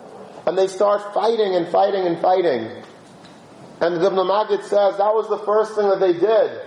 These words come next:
When he came home, they started fighting. He says, Baruch Hashem, the fights were going gewaldig. There was tremendous bracha in the fighting. The, the Rebbe's bracha was Makoyim.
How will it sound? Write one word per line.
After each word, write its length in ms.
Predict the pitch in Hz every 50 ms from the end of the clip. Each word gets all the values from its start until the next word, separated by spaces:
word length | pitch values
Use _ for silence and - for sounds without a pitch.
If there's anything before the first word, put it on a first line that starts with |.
| - - - - - - - - -
When 160 | - 165 175
he 80 | 180 170
came 300 | 170 180 214 220 214 202
home, 340 | 190 196 208 208 202 190 180
they 100 | 175 175
started 400 | 170 - 185 175 170 170 170 -
fighting. 380 | 190 196 214 220 214 208 196
He 80 | 190 180
says, 180 | 165 196 175
Baruch 300 | - 190 185 214 214 202
Hashem, 720 | - 190 180 - 214 202 202 202 196 185 175 170 165 - - - - - - -
the 120 | - 170 165
fights 400 | - - 196 208 214 214 - -
were 140 | 196 196 175
going 300 | 175 190 190 190 190 175
gewaldig. 460 | 180 165 180 180 185 175 156 151 143
There 80 | 165
was 180 | 165 160 160 -
tremendous 480 | - 180 165 165 185 208 214 214 196 208
bracha 760 | - - 180 180 196 190 - 175 156 147 143 143 143 143 - - - - - - - - -
in 80 | - 170
the 100 | 180 185
fighting. 380 | 185 190 202 214 220 214 190 170
The, 160 | 165 165 165 160
the 80 | 156
Rebbe's 400 | 160 165 180 208 202 202 196 170
bracha 300 | - - 185 190 190 -
was 140 | 190 180 175 170
Makoyim. 600 | 180 175 - 127 156 135 123 110 107 107 101